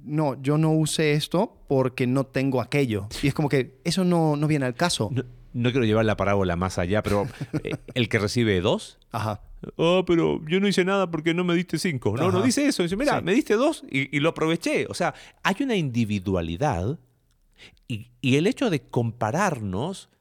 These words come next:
Speaker 2: siempre mirar afuera anula mi responsabilidad.
Speaker 1: Mm.
Speaker 2: Siempre preocup-, preocuparnos tanto por las preocupaciones de otros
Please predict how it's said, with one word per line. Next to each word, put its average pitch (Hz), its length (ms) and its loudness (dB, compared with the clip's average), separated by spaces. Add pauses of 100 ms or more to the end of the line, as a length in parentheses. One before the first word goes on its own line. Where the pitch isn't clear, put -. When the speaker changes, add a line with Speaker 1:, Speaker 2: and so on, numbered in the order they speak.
(480)
Speaker 2:
siempre 262 540 -4
mirar 180 240 -2
afuera 269 580 -4
anula 175 360 0
mi 165 120 -4
responsabilidad. 120 920 -2 (200)
Speaker 1:
Mm. 123 160 -2
Speaker 2:
Siempre 254 240 -4
preocup-, 135 400 -4 (200)
preocuparnos 185 640 -2
tanto 233 340 0
por 156 120 0
las 135 100 -2
preocupaciones 143 640 -4
de 175 140 0
otros 208 480 -2